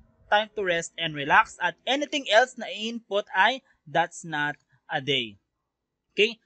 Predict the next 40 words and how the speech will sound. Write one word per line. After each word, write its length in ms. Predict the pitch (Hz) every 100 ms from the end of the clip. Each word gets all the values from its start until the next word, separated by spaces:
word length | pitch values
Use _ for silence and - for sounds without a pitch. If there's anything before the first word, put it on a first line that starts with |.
| _
So 200 | - 240
let's, 240 | 233 254
as-, 240 | 233 233 - 220
let's 300 | 233 - -
have 200 | 240 226
an 80 | 220
example. 560 | 175 160 156 156 240
Gagamit 440 | 202 180 190 190 -
kayo 160 | 185
dito 320 | 170 175 - 156
ng 280 | 156 170 175
switch. 720 | - - 165 - - - - _ _ _
Okay? 260 | - 170 208 _ _
So 180 | - 170
now, 200 | 190 190
let 220 | 175 202
me, 300 | 233 220 208
uh, 160 | 196 170
compile 480 | - 170 160 190 226
my 140 | 214
program, 580 | 185 170 147 135 156 214 -
fourth 260 | 190 214 _
dot 220 | 185 180
java. 480 | 143 147 123 147 226 _ _ _ _ _ -
And 200 | 175 175
then 200 | 175 170
let 160 | 170
me 80 | 170
run 260 | 151 147 170
it, 140 | 220 _ _ _
uh, 180 | 170 160
Java 560 | 143 175 180 165 165 156
fourth. 540 | _ 139 180 220 _ _ _ _ _ _ _ _ _
And 220 | - 190 202
then, 560 | 208 196 190 196 180 _ _ _
Okay, 160 | 160 123
so 160 | 165
now 160 | 180 254
running. 400 | 226 202 151 131
Notice, 560 | 196 226 214 147 -